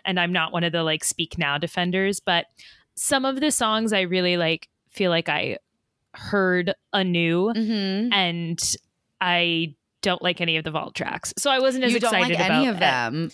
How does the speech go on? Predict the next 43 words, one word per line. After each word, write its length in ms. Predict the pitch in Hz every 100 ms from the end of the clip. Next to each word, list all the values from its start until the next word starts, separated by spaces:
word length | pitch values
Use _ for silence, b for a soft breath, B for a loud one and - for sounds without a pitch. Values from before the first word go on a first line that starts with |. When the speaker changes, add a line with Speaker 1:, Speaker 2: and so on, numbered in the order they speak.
| -
Speaker 2:
Oh. 540 | 170 214 254 208 143 135
Speaker 1:
Eh, 380 | 508 523 523 508
they're 200 | 571 539
fine. 300 | 240 202 208
And 220 | - 277 302
I 140 | 320
will 120 | 330
also, 340 | 277 254 262 233
like, 340 | 202 165 - - _ _ _ _ _ -
I'm 260 | 226 226 208
certain 340 | - 202 190
I 120 | 190
will 120 | 175
change 320 | 170 185 170 147
my 140 | 156
mind. 420 | 151 151 156 185 -
I 100 | 208
didn't 220 | 220 214
like 220 | 202 196 -
the 120 | 180
album 480 | 165 165 165 160 - -
Lover 400 | 185 180 165 170
when 140 | 160 160
it 80 | -
came 200 | 180 156
out, 240 | 151 160 175
and 100 | 175
now 180 | 160 156
I 400 | 156 151 156 - _ _ _ _ _
listen 320 | 175 165 180 160
to 120 | 170
it 140 | 165
semi-regularly. 880 | - 165 156 143 143 156 151 156 170
So, 280 | 190 170 160
Speaker 2:
Mm-hmm. 120 | 151
Speaker 1:
you 60 | 190
know, 220 | 165 165 -
things 200 | 254 247
take 220 | 277 220
time 220 | 233 214
to 100 | 185
grow. 280 | 170 165 160
But, 180 | 160